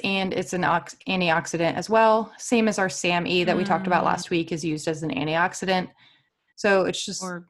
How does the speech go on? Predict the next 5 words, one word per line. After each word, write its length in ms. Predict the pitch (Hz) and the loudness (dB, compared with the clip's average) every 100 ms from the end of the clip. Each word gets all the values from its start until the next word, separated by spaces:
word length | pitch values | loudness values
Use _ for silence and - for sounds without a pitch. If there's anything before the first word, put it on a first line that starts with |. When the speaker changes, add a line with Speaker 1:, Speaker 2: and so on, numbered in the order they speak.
| 190 | -12
Speaker 2:
known 320 | 185 170 170 | -10 -8 -10
as 260 | 165 170 185 | -10 -12 -14
Denimarin. 680 | 151 156 160 156 160 160 - | -12 -10 -10 -10 -10 -12 0
Speaker 1:
Yep. 260 | 170 - _ _ _ _ _ - _ _ - _ _ | 0 0 _ _ _ _ _ -20 _ _ -20 _ _
Speaker 2:
Like, 120 | 180 | -18